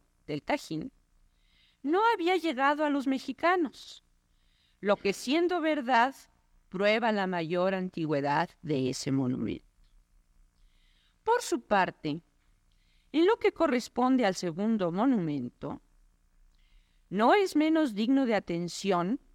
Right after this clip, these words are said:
de los eruditos anticuarios, y pasa a describirlo con igual detalle.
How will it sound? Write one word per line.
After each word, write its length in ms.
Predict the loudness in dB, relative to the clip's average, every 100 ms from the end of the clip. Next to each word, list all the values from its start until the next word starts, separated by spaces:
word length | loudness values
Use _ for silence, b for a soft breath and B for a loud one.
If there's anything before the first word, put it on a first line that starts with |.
| _ _ _
de 160 | -4 0
los 180 | 0 -2
eruditos 580 | -4 -4 -4 -4 -4 -2
anticuarios, 1160 | -2 -4 -8 -2 0 0 -4 -16 -20 -20 -20 -20 _ _
y 140 | -4 -4
pasa 640 | 2 2 2 0 -2 0
a 60 | 0
describirlo 1000 | -2 -4 -6 -8 -2 -2 -2 -2 -4 -4 _ _ _ _
con 240 | 2 2
igual 360 | 2 0 0 0
detalle. 720 | -6 -6 -6 -6 -12 -20